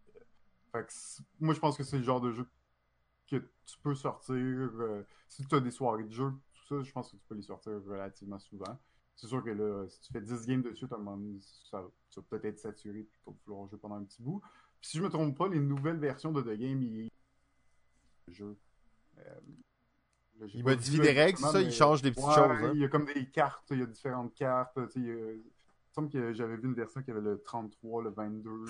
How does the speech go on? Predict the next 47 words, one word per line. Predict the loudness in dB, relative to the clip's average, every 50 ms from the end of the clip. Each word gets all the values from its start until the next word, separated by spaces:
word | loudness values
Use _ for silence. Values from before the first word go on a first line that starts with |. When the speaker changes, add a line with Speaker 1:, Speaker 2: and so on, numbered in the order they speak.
| -10
Speaker 1:
le | -10 -10 -10
onze, | -8 -8 -8 -8 -8 -10 -12 -14 -12 -10
euh, | -8 -8 -8 -6 -8 -8 -8 -10 _
qui | -10
avait | -10 -10 -10
un | -12 -14 -16
effet | -20 -18 -16 -16 -16
dessus, | -14 -16 -18 -12 -8 -6 -6 -6 -6 -6
donc | -8 -6 -4
Speaker 2:
Ok. | -4 -2 -2 -4 -6 -6 _ _ _ _ _ _ _ _ _ _ _ _ _ _ _ _ _ _ _ _ _ _
Speaker 1:
je, | -4 0 2 2 4 4 2 2
en | 0 0
tout | -2 -4 -10
cas, | -14 _ -20 -20
je | -20 -18 -16
sais | -10 -6 -4 0
qu'il | 0 0
y |
a | 0 2
des, | 0 -2 -2 -2
ils | -2 -2
essaient | -2 -2 0 0 2
d'am-, | 2 2 2 2 0 -2 -4
ils | -6
ont | -6 -6
essayé | -6 -6 -6 -6
d'amener | -6 -6 -6 -6 -8
des | -8 -8
petites | -10 -12 -16 -12 -6
variations, | -6 -6 -6 -6 -8 -10 -10 -10 -12 -14 -14 -12 -10 -10 -10
là, | -12 -12 -14 _
puis, | -18 -16 -12 -12 -8
euh, | -6
la | -4 -2
nouvelle | -2 -2 -2 -2 -4
version | -4 -6 -6 -6 -10
est | -12 -12
plus | -14 _ -14 -10
belle | -10 -10 -10 -10 -16
aussi, | -20 -20 -20 -20 -18 -18
hein, | -18 -18
ils | -18 -20 -18 -16
ont | -10 -6 -4
Speaker 2:
Oui, | -4 -4 -4 -6 _ -12
effectivement. | -10 -10 -10 -10 -6 -2 0 2 4 4 4
Speaker 1:
coloré | 2 0 -6
beaucoup. | -10 -12 -14 -18 -20 -20